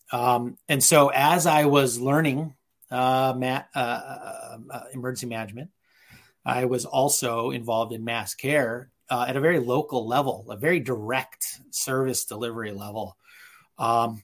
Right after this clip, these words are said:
literally driving out to people's homes who had just experienced a fire and arranging to ensure that they had some emergency assistance and some shelter and, and food and water and all the necessities they needed to,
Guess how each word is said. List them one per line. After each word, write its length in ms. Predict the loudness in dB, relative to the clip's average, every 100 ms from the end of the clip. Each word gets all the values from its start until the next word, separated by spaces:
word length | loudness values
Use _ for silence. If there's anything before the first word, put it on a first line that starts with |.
| -10
literally 460 | -4 0 2 2
driving 460 | 0 2 2 0 -4
out 240 | -4 -4
to 100 | -6
people's 380 | -10 -10 -8 -6
homes 360 | 0 2 2 -2
who 100 | -6
had 60 |
just 200 | -6 -6
experienced 420 | -6 -8 -8 -6 -8
a 40 |
fire 460 | -4 -4 -4 -6 -10
and 460 | -12 -10 -8 -8 -10 _ _ _ _ -2
arranging 720 | 2 4 4 4 0 0 0
to 320 | 0 4 4
ensure 400 | 2 -4 -2 0
that 220 | 0 -2
they 100 | -4
had 260 | -6 -8 -6
some 480 | -6 -4 -6 -6 -8
emergency 500 | -8 -10 -8 -6 -2
assistance 720 | -2 -2 -4 -4 -6 -6 -10
and 100 | -16
some 140 | -14
shelter 580 | -12 -10 -10 -12 -14 -16
and, 320 | -18 -14 -14 _ _ _ -20 -20 _
and 80 | -4
food 200 | 2 4
and 80 | 6
water 340 | 8 10 8
and 100 | 6
all 160 | 6 6
the 80 | 4
necessities 760 | 0 0 0 -2 -4 -6 -6 -6
they 140 | -6
needed 480 | -2 0 0 -2 -6
to, 440 | -8 -6 -6 -10